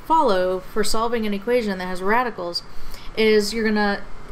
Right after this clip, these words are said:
you know, maybe, maybe there's several radicals, right? But you pick one radical and isolate it, then you square both sides, or if it involves a cube root, you'd cube both sides. If it involves a fifth root, you'd raise both sides to the fifth power,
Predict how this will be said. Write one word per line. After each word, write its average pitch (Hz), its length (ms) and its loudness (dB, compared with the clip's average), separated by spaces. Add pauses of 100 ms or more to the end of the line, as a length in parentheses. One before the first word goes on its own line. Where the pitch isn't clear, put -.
(400)
you 233 120 4
know, 202 80 4
maybe, 247 480 2
maybe 240 240 2
there's 214 200 4
several 214 360 0
radicals, 175 500 -6
right? 202 240 2 (240)
But 202 120 2
you 196 200 2 (160)
pick 220 180 -2
one 254 280 2
radical 233 420 0
and 196 140 -6
isolate 185 560 -2
it, 185 160 0 (160)
then 208 140 4
you 202 60 4
square 220 360 2
both 226 240 0
sides, 196 360 -4 (100)
or 285 480 0
if 214 180 -4
it 202 180 -2
involves 190 300 -2
a 185 40 -6
cube 285 280 -4
root, 269 180 2
you'd 185 160 -4
cube 254 260 0
both 220 220 2
sides. 208 380 0
If 190 100 -4
it 185 80 0
involves 180 280 -2
a 170 60 -6
fifth 240 320 -2
root, 202 320 2
you'd 180 200 -6
raise 175 280 -4
both 180 200 0
sides 175 320 -2
to - 60 -2
the 180 80 -4
fifth 214 280 -2
power, 196 400 0